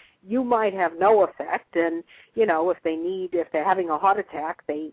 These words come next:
they need to go to the hospital, and then you can maybe work on them as they're getting out of it, along with medical continua-, continuation of medical treatment. But, uh, is there any way that you would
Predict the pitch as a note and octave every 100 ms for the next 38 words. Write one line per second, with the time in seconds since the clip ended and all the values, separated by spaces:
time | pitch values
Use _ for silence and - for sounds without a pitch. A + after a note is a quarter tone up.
0 | - D#3+ - _ _ F3+ F#3 D#3 F3 D#3+
1 | D3 C#3+ E3+ F3 - E3 D#3 D#3 D3+ D3
2 | F3 A#3+ A#3 F#3+ - D#3+ D3 - D#3+ D#3
3 | D#3 D3+ D#3+ D#3+ D#3+ D#3 D#3 D3+ D3+ -
4 | D3+ D#3 D3+ D#3 F3 F3 D#3+ E3 D3+ D#3
5 | D#3 D#3 D3 _ _ _ E3+ G3 C#4+ G3+
6 | E3 D#3+ _ E3+ D#3+ G3 F#3 F3 F3 E3+
7 | E3 E3+ D#3+ _ _ F3+ G3 G#3+ F#3 F3
8 | E3+ - E3+ D3+ F#3 A3+ D4 G#3+ F#3+ G3
9 | D#3 D#3 - D#3 D3+ _ - D#3+ - _
10 | _ E3+ D#3+ D#3 D#3+ - - - - _
11 | _ G#3 G#3+ G#3 A3 A#3 G#3+ A3 G#3 -
12 | G3 G3